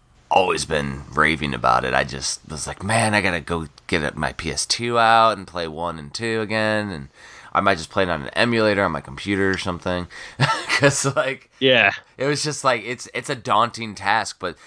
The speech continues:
Speaker 1: I actually was not tracking that it was all gonna be available on P S four physically, which means I'll just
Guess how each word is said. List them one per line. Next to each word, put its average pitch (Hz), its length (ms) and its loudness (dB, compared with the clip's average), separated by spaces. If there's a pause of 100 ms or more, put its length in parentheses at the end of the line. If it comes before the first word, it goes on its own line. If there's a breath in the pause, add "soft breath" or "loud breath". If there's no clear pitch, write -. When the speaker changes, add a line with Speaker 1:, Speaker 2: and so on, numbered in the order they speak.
(140 loud breath)
Speaker 1:
I 123 140 4
actually 127 280 -2
was 101 200 -6
not 90 240 0
tracking 90 440 -2
that 69 140 -6
it 55 100 -8
was 64 420 -12 (140)
all 76 440 0
gonna 73 220 -10
be 71 160 -10
available 65 460 -10
on 60 160 -8
P 64 160 -16
S 50 120 -12
four 60 380 -10
physically, - 560 -12 (100)
which - 320 -16
means 57 240 -18
I'll 57 160 -12
just - 380 -20